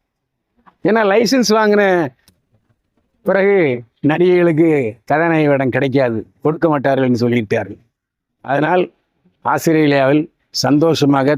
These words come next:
தனது நண்பர் ராஜவேலுடன் குடுத்தனம் நடத்தி கொண்டிருக்கிறார் பிரியா பவானி சங்கர். எப்போது தமிழகம் திரும்புவார் என்பது நமக்கு தெரியாது. பிரியா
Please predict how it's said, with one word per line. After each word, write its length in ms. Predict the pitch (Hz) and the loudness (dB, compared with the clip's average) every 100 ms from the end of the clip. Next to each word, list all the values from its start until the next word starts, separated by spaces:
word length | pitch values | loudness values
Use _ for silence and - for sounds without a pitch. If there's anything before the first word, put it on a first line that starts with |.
| 135 | 0
தனது 260 | 135 131 123 110 _ _ _ _ _ _ | 0 0 0 -4 _ _ _ _ _ _
நண்பர் 320 | 143 151 139 - - 123 | -2 0 0 -2 -6 -4
ராஜவேலுடன் 640 | 139 147 147 139 135 143 127 | 0 0 2 0 0 -2 -2
குடுத்தனம் 320 | 143 135 151 | -2 0 0
நடத்தி 220 | 135 107 | 0 -2
கொண்டிருக்கிறார் 560 | 120 120 113 107 135 139 - _ _ _ _ _ _ _ _ | -2 -2 -2 -2 -2 -2 -6 _ _ _ _ _ _ _ _
பிரியா 220 | 135 156 147 | 0 0 0
பவானி 240 | 131 127 120 - | 0 0 -2 -2
சங்கர். 280 | 117 113 - _ _ _ _ 117 | 0 -2 -6 _ _ _ _ -4
எப்போது 400 | 127 185 190 180 180 165 - _ _ _ _ _ _ _ _ _ - | -2 0 2 2 2 -2 -6 _ _ _ _ _ _ _ _ _ -4
தமிழகம் 400 | 143 165 160 151 143 | 0 2 2 0 2
திரும்புவார் 440 | 147 147 147 139 | 2 2 2 2
என்பது 280 | 131 127 131 151 - 123 | 2 2 0 -2 -6 -2
நமக்கு 260 | 131 123 117 | -2 0 -2
தெரியாது. 400 | 127 131 127 123 - _ _ _ _ _ _ _ _ _ - _ _ _ _ _ _ | 0 2 2 0 -2 _ _ _ _ _ _ _ _ _ -20 _ _ _ _ _ _
பிரியா 200 | 147 170 | 0 2